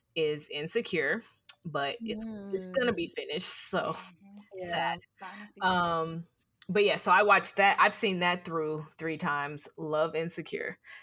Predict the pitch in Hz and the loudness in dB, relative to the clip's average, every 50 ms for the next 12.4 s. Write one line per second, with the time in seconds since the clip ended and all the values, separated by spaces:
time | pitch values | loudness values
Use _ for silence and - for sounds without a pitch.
0 | - _ - 202 180 160 143 143 160 156 180 190 190 - 180 160 170 196 202 196 | -14 _ -2 2 2 4 2 2 2 0 0 0 0 -4 -8 -4 -2 0 0 0
1 | 196 - 180 185 185 190 160 156 156 156 131 151 - - 127 127 135 - - - | 0 0 2 2 2 2 2 0 -4 -4 -4 -4 -4 -8 -8 -8 -8 -10 -12 -18
2 | - _ _ _ _ _ - _ _ - - - 277 311 - - - - 302 330 | -20 _ _ _ _ _ -20 _ _ -20 -2 2 2 2 2 0 -2 -2 0 0
3 | 427 453 - - 480 480 480 494 508 523 523 539 554 554 523 - _ _ _ _ | 0 -2 -2 -2 0 -2 -2 -4 -4 -4 -4 -4 -6 -6 -8 -12 _ _ _ _
4 | _ - - - - - 220 262 330 370 349 - 294 381 466 480 539 554 539 466 | _ -4 -4 -4 -10 -8 -2 2 4 6 6 6 8 8 8 8 8 8 8 6
5 | 285 220 226 269 320 311 - - - 240 220 208 - - 233 208 202 - - 214 | 6 8 6 6 6 6 0 0 2 2 2 2 2 0 0 0 0 -2 -2 0
6 | 208 208 262 359 466 453 403 349 269 247 240 - - 202 190 208 226 240 247 254 | 4 4 6 6 6 6 8 8 6 6 6 2 2 2 4 4 4 4 2 2
7 | 254 240 - - - 196 190 196 202 190 185 185 - - 196 185 180 175 - - | 0 -4 -8 -6 -4 0 4 4 4 4 4 2 2 4 4 4 4 2 -2 -10
8 | - - - _ _ _ _ _ - 185 196 214 214 - 196 220 240 247 247 240 | -14 -16 -16 _ _ _ _ _ 0 4 6 8 8 10 10 8 8 8 6 4
9 | 220 226 220 202 220 220 214 220 226 226 233 - 247 226 220 - - - 208 208 | 4 2 -4 -2 2 4 4 4 4 2 -2 0 0 0 0 -2 -2 -2 -2 0
10 | 190 190 185 180 185 175 - - 170 160 160 - - 185 135 117 107 87 - - | 2 2 2 2 0 -4 -2 0 0 0 0 -2 -6 -6 -4 -4 -6 -6 -6 -8
11 | - - - - - 254 233 170 175 196 208 202 196 196 - 202 190 202 208 208 | -8 -8 -14 -4 -2 0 0 0 0 2 2 2 2 2 4 6 6 6 6 6
12 | 208 202 196 190 185 185 180 180 | 4 4 4 4 4 2 0 -2